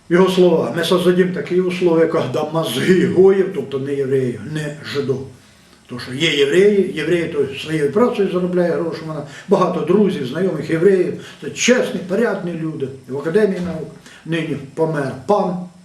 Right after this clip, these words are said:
професор. Це порядна людина, настоящий патріот України, Росії, Білорусі, єврей. Кажуть, знаєте, кажуть,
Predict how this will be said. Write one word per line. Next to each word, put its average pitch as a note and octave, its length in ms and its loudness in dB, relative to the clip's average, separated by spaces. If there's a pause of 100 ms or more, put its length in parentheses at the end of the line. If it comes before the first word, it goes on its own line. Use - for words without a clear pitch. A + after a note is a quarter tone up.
(320)
професор. - 540 0 (320)
Це B2+ 60 -14 (180)
порядна D#3 580 -2
людина, D#3+ 400 -2
настоящий C#3 760 -4
патріот D3 540 -10 (300)
України, F3 600 -2
Росії, C#3+ 340 -2
Білорусі, C#3 600 0 (260)
єврей. D#3 420 -2 (540)
Кажуть, C3 260 -10
знаєте, D#3 360 -4
кажуть, A#2+ 460 -12